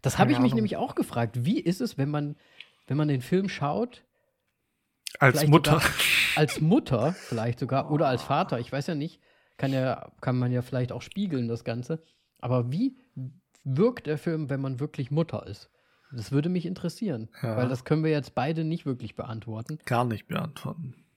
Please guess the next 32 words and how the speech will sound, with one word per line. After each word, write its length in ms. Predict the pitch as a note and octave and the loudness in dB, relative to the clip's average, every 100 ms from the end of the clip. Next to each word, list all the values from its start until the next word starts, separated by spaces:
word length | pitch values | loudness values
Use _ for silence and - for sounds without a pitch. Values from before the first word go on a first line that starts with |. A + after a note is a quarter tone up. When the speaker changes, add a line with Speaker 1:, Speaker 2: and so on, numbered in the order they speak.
| _ | _
Speaker 1:
Aber 240 | B2 B2+ | -4 -4
vielleicht 500 | B2 C3 B2+ C#3 - | -4 -2 -2 -2 -6
ist 200 | C#3+ - | -12 -4
der 100 | C#3+ | -2
noch 200 | C3+ B2 | -2 -4
mal 160 | - B2+ | -4 -6
viel 360 | B2 - G3+ - | -6 -6 -6 -2
intensiver 1120 | D#3+ D3 D3 B2+ - - E3+ E4+ E4 C3 B2+ | -2 -2 -4 -6 -16 -12 -12 -12 -8 -4 -4
so 180 | C3 B2 | -4 -8
von 300 | - B2 B2 | -4 -4 -2
der, 360 | A#2+ A#2 A#2+ - _ _ _ _ | -2 -2 -4 -8 _ _ _ _
von 200 | _ A#2 | _ -6
der 140 | A2+ | -4
Aussage 560 | C3 D#3+ - G#2 G#2+ G#2+ | -4 -6 -6 -6 -6 -6
her 320 | G2+ G#2 G#2+ - _ _ _ _ _ _ _ _ | -6 -6 -8 -12 _ _ _ _ _ _ _ _
für 160 | _ A#2 | _ -4
eine 280 | G#2+ G#2+ G#2 _ | -4 -6 -10 _
Mutter. 360 | A#2 - G#2+ - _ _ _ _ _ _ _ _ _ _ _ _ - - _ - _ _ - - _ - | -6 -4 -8 -10 _ _ _ _ _ _ _ _ _ _ _ _ -8 -8 _ -20 _ _ -20 -20 _ -20
Speaker 2:
Du, 380 | B3 D3+ E3+ A3+ - | -18 0 2 2 -4
keine 480 | - B2 A2+ G#2+ G#2+ | 2 2 2 2 2
Ahnung. 360 | - C#3 E4 G#3 - - - | 2 -4 0 0 2 2 2
<laughs> 320 | - D#3 G3+ | -2 0 4
Speaker 1:
Ich 220 | G#3+ D3+ | 4 4
weiß 240 | A#2+ A2 G#2+ | 2 -2 -4
es 60 | |
auch 160 | A#2+ A#2+ | -4 -2
Speaker 2:
Ich 40 | A#2 | 0
Speaker 1:
nicht. 80 | A#2+ | 2
Speaker 2:
weiß 200 | A2+ G#2+ | 0 -2
es 120 | G#2 | -8
auch 180 | G2+ G2+ | -8 -10
nicht. 260 | G#2+ - | -14 -16